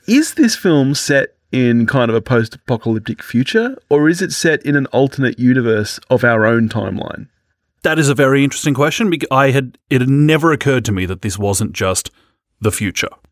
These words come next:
Speaker 1: Because it never specifies the timeline, and if you look at the setting itself, I mean, I guess it's hard to say 'cause so much of it is set on this farmhouse, but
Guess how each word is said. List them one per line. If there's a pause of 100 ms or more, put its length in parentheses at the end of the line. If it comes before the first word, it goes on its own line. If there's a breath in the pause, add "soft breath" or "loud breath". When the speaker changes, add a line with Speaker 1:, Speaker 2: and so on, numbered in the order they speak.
(200)
Speaker 1:
Because
it
never
specifies
the
timeline,
and
if
you
look (100)
at (360)
the
setting
itself,
I
mean, (420 loud breath)
I
guess
it's
hard
to
say
'cause
so
much
of
it
is
set
on
this
farmhouse,
but